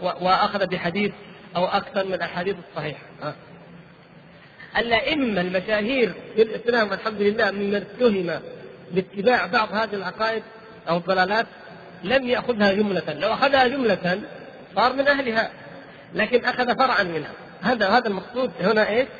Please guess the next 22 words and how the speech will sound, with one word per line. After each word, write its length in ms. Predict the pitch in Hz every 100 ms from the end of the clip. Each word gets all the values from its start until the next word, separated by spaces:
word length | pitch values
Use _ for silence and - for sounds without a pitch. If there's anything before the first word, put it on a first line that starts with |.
| -
أننا 280 | 160 170 202
نفرق 420 | 180 247 208 -
بين 320 | 196 240 202 196 - - - - - - -
المنهج 640 | 226 214 247 208 170 254 240 - - - - 165
والجزئية، 960 | 220 233 185 226 175 - 208 170 160 143 - - - - - - - - - - -
بين 180 | 190 233
المنهج 440 | 220 240 208 262
والجزئية. 380 | 185 143 - - - - - - - - -
ولهذا 320 | 151 214 240
نقول 260 | 196 233 196
يا 120 | 202
إخوان، 320 | 202 185 156 139 - - -
ونحن 300 | 156 180 185 165
دين 160 | 196
من 60 | 180
الإنصاف 500 | 175 156 165 160 135
دائما، 260 | 160 - - - - - -
حتى 420 | 277 294 - 247
ما 120 | 240
يتعلق 380 | 226 208 254 247 202
بالفرق 420 | 214 247 240 226
اليوم 240 | 214 196